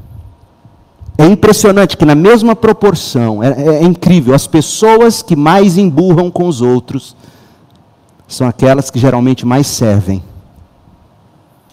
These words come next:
Veja, é perigoso esse negócio. Serviço é perigoso. Olha pra Marta e Maria.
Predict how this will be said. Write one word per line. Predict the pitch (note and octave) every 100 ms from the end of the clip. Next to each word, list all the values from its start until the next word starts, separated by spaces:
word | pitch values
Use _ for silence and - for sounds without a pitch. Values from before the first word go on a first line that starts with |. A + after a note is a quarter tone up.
| _ _ _ -
Veja, | C3 D#3 -
é |
perigoso | D3 D#3+ F#3 B2+ E3 A3 A#3+ D3+ C#3+
esse | C3 B2+
negócio. | A2+ G2 G2+ - - - _ _ _ _ _ _ _ -
Serviço | - D3+ B2+ F#3+ - F#3+
é |
perigoso. | - G3 D#3+ C#3+ F3+
Olha | F3+ B3+
pra | B3 A#3+
Marta | A3+ B3 B3 - G3+
e |
Maria. | G3+ G3 G#3+ B3 C#3+